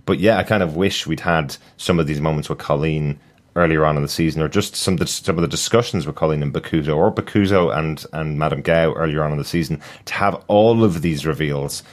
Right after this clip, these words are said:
in episode ten about what's going on, more detail behind the hand, uh, more of the detail that maybe Kunlun isn't as upfront and honest with Danny as he thought they were. Um, having him question his connection with Kunlun.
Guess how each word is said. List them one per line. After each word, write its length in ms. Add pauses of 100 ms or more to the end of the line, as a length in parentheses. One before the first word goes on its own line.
(200)
in 140
episode 360
ten 220
about 160
what's 220
going 260
on, 340 (220)
more 160
detail 320
behind 340
the 60
hand, 500 (320)
uh, 200 (260)
more 240
of 80
the 60
detail 420
that 180
maybe 300
Kunlun 560
isn't 420 (380)
as 380 (240)
upfront 480
and 80
honest 320
with 100
Danny 300
as 240
he 160
thought 320
they 100
were. 380 (280)
Um, 380 (220)
having 280
him 140
question 600 (140)
his 180
connection 500
with 140
Kunlun. 500